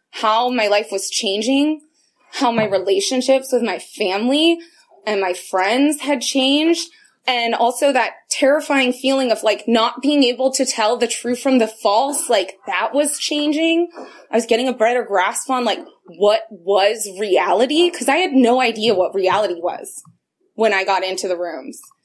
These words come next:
And, um, and I decided I didn't want to, you know, and I had surgery and, like, I had someone hold on to my drugs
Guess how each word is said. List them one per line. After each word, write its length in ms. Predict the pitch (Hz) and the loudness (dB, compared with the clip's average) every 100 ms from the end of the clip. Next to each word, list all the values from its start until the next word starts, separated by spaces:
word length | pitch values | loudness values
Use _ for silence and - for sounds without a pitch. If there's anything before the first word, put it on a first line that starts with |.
| _ _ 240 | _ _ -2
And, 360 | 226 214 214 | 0 0 0
um, 600 | 208 196 185 180 185 - _ _ _ _ _ _ _ _ - - - | -2 0 -2 -4 -8 -18 _ _ _ _ _ _ _ _ -18 -10 -2
and 120 | 262 | 0
I 80 | 269 | 0
decided 420 | 254 262 262 247 | 0 0 2 2
I 120 | 247 | 2
didn't 200 | 240 208 | 0 -2
want 200 | 214 - | -4 -4
to, 360 | 196 170 - - _ _ _ _ | -4 -4 -6 -14 _ _ _ _
you 80 | 214 | -2
know, 240 | 190 220 | 0 0
and 180 | 247 240 | -2 -2
I 60 | 254 | 0
had 260 | 254 269 | 0 -2
surgery 480 | 262 208 190 180 180 | -2 -2 0 -2 -2
and, 200 | - 202 | -2 -4
like, 200 | 202 190 | -2 -2
I 80 | 208 | -2
had 260 | 226 214 214 | -2 -2 -2
someone 260 | 247 240 | -2 -2
hold 180 | 240 226 | -2 -2
on 140 | 226 226 | -2 -4
to 60 | |
my 160 | 233 226 | -4 0
drugs 380 | 208 247 180 | 2 2 0